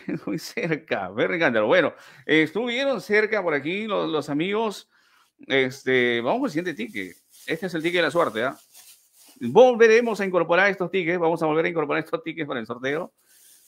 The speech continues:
A ver, vamos a ver. Vamos a mover bien, ¿no? A ver, vamos a moverlo bien.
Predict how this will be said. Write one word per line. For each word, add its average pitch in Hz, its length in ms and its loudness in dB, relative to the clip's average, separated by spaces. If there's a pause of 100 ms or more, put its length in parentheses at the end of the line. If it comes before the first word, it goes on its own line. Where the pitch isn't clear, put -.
A 110 80 -10
ver, 131 120 -4
vamos 143 320 0
a 123 60 0
ver. 151 300 0 (760)
Vamos 151 200 -10
a 117 40 -10
mover 98 220 -6
bien, 139 240 -6
¿no? 117 200 -10 (840)
A - 20 -20
ver, 117 160 -6
vamos 135 320 -4
a 117 40 -10
moverlo 127 340 -2
bien. 147 300 -4